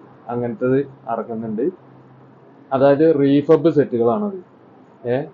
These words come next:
ചെറിയ പൈസക്ക്, ഇപ്പോ ദുബായത്തെ വീഡിയോസ് ഒക്കെ നിങ്ങൾ കാണ-, കാണുന്നുണ്ടാവും. iPhone ചെറിയ പൈസക്ക് ഇരുന്നൂറ്റി അമ്പത് റിയാലിന്, മുന്നൂറ് റിയാലിനൊക്കെ ബോക്സ് പീസ് സെവൻ എക്സ് കാര്യങ്ങളൊക്കെ. അതൊക്കെ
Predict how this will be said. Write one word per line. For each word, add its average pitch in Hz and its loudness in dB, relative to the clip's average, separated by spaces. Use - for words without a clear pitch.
ചെറിയ 147 4
പൈസക്ക്, 143 2
ഇപ്പോ 123 2
ദുബായത്തെ 127 0
വീഡിയോസ് 131 2
ഒക്കെ 131 0
നിങ്ങൾ 123 0
കാണ-, 120 -2
കാണുന്നുണ്ടാവും. 120 -2
iPhone 123 -4
ചെറിയ 123 -2
പൈസക്ക് 120 -4
ഇരുന്നൂറ്റി 117 -6
അമ്പത് 120 0
റിയാലിന്, 110 -8
മുന്നൂറ് 120 -2
റിയാലിനൊക്കെ 113 -4
ബോക്സ് 110 -6
പീസ് 113 -8
സെവൻ 110 0
എക്സ് 110 -10
കാര്യങ്ങളൊക്കെ. 110 -4
അതൊക്കെ 160 2